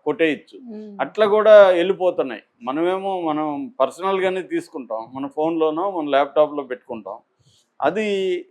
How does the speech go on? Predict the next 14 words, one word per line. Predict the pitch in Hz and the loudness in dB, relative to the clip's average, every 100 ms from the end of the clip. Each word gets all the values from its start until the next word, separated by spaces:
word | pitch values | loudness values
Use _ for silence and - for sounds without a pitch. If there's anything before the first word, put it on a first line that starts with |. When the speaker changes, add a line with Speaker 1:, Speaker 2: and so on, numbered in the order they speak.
| _ 147 | _ -6
Speaker 1:
ఎవడో | 143 190 196 196 | 0 2 4 4
లేపేస్తాడు, | 175 165 143 - 113 | 4 2 -2 -4 -6
దాన్ని | 104 95 104 | -6 -10 -2
లేపేసి | 151 170 170 180 | -2 -2 -6 -4
వాడు | 185 143 131 | 0 0 0
వెబ్సైట్లలో | 120 131 131 147 127 135 123 | 0 -2 -2 -4 -4 -6 -6
పెట్టేసుకుంటాడు. | 117 107 107 - _ 104 151 | -8 -10 -12 -16 _ -10 -6
ఎందుకంటే | 156 185 180 170 | -4 -4 -4 0
అది | 160 | 0
మల్టీ | 139 156 175 185 | 0 -4 -2 -6
బిలియన్ | 175 147 135 147 156 143 | -6 -10 -6 -2 -2 -2
ఇండస్ట్రీ, | 131 165 165 110 - _ - | 0 0 0 -10 -18 _ -2
పోర్న్ | 147 147 | 0 0
ఇండస్ట్రీ. | 123 98 - - | -4 -10 -14 -20